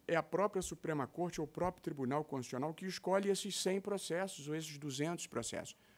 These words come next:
Nós temos que adotar esse modelo. Eu proponho isso de longa data, Joaquim,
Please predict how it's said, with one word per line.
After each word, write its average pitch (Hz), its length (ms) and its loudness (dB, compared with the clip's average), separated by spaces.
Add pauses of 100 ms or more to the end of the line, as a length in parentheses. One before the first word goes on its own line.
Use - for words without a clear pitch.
(380)
Nós 147 240 -2
temos 143 320 -2
que 139 100 -6
adotar 127 540 -4 (340)
esse 120 320 0
modelo. 110 320 -4 (320)
Eu 117 120 -2
proponho 110 440 -2
isso 101 200 -4 (180)
de 113 200 0
longa 98 300 2
data, 127 360 4
Joaquim, 127 420 -2